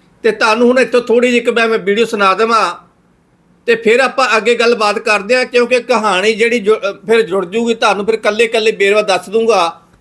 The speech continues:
ਕਿ ਆਖਰ ਸਾਰੀ ਕਹਾਣੀ ਅਸਲ ਸੱਚ ਇਹ ਆ।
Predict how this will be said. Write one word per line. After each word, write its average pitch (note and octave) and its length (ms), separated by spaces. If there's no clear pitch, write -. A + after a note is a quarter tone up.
ਕਿ B3 100
ਆਖਰ A3 440
ਸਾਰੀ A3 380
ਕਹਾਣੀ G#3+ 520
ਅਸਲ A3+ 200
ਸੱਚ C4+ 300
ਇਹ A3 260
ਆ। F3+ 260